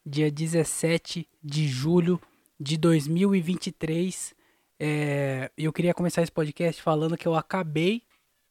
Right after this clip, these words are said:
literalmente, de pensar numa piada, só que eu não sei se é, se é uma piada de alguém,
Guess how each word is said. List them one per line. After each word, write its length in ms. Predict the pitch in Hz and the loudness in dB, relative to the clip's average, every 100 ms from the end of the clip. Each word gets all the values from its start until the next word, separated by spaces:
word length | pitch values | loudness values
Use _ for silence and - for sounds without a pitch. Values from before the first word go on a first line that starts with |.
| _ _ _ _ - | _ _ _ _ -6
literalmente, 560 | 226 277 233 190 202 | 0 2 2 0 -2
de 80 | 190 | -6
pensar 380 | 180 185 - 180 | -2 -2 0 0
numa 180 | 190 185 | 2 0
piada, 480 | - 151 160 180 - _ _ _ | 0 -2 0 -2 -8 _ _ _
só 160 | - 160 | -6 -4
que 60 | |
eu 60 | 175 | -2
não 80 | 175 | -2
sei 180 | 180 | -2
se 160 | 165 175 | 0 0
é, 400 | 151 147 139 139 | 0 -2 -4 -6
se 220 | - - | -10 -10
é 100 | 147 | -8
uma 160 | 147 156 | -6 -4
piada 240 | 170 156 | -2 -2
de 80 | 156 | 2
alguém, 360 | 165 151 147 | 2 2 -2